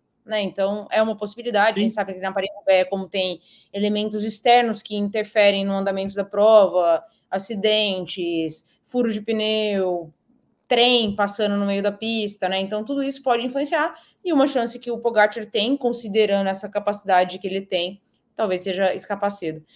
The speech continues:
Speaker 1: O Ângelo Costa tá aqui com a gente e mandou uma pergunta sobre a apresentação da, do Team S D Works nesse sábado, antes da Vuelta, que elas entraram no palco sem as bikes e ficaram abraçadas. E ele perguntou, "Será que é pra mostrar a união da desunião?"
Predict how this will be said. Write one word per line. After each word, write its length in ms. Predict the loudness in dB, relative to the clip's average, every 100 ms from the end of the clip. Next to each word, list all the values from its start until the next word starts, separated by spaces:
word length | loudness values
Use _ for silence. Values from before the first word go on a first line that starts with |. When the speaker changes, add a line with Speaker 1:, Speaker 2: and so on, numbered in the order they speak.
| -20 _ 4
Speaker 1:
O 100 | 6
Ângelo 300 | 6 4 4
Costa 340 | 6 6 4
tá 80 | -2
aqui 160 | -4 0
com 100 | 0
a 40 |
gente 280 | 0 -2 -2
e 20 |
mandou 240 | -2 -2
uma 120 | -2 -4
pergunta 480 | -6 -2 -2 -2
sobre 280 | -4 -2 2
a 20 |
apresentação 680 | 2 2 -2 0 0 0 0
da, 100 | 0
do 320 | -2 -4 -4
Team 200 | -2 -2 -2
S 160 | -2
D 80 | -2
Works 360 | 0 0 -2 -4
nesse 240 | -4 -6
sábado, 540 | -4 0 2 2 0
antes 200 | 0 -2
da 260 | 0 2 2
Vuelta, 460 | 2 -2 -2 -8 -10 _ _ -20 _
que 100 | 0
elas 280 | 4 4 2 -2
entraram 440 | 2 6 6 6
no 160 | 4 4
palco 360 | 6 6 2 -6
sem 300 | -2 0 0
as 80 |
bikes 580 | 2 2 2 -6 -12 -14 -16
e 60 |
ficaram 280 | -2 2 4
abraçadas. 600 | 4 0 2 2 2 -2
E 20 | -6
ele 120 | -2
perguntou, 380 | -2 -2 -4 -2
"Será 220 | 0 0
que 80 | 0
é 40 |
pra 100 | 0
mostrar 340 | 0 2 2
a 60 | 2
união 260 | 0 0 0
da 80 |
desunião?" 560 | -2 -4 -4 -2 -4